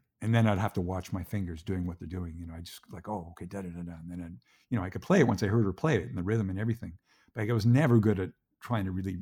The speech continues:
make the, the, the dots on the page connect to what I was playing.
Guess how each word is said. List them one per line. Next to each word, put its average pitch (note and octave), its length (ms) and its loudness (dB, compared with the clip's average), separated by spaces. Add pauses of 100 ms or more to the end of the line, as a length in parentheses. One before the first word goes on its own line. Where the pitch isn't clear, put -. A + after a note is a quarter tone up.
(120)
make G2+ 280 -4
the, - 220 -18 (260)
the, F#2+ 80 -16 (140)
the F#2+ 60 -20
dots F#2+ 360 0
on G2 80 -2
the F#2+ 80 -4
page F#2+ 340 -6
connect F#2+ 360 -8
to - 180 -20
what G2 140 -8
I F2 40 -12
was F2 120 -16
playing. G2 400 -10